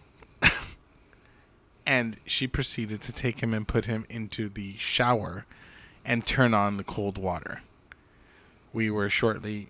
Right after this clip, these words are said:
asked to leave afterwards, and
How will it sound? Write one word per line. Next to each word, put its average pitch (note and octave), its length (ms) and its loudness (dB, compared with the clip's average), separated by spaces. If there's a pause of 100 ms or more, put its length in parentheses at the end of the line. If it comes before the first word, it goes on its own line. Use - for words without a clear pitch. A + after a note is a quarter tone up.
(160)
asked G2 340 -4 (140)
to - 120 -6
leave A2+ 360 -2
afterwards, A#2+ 720 0 (160)
and G#2 260 -6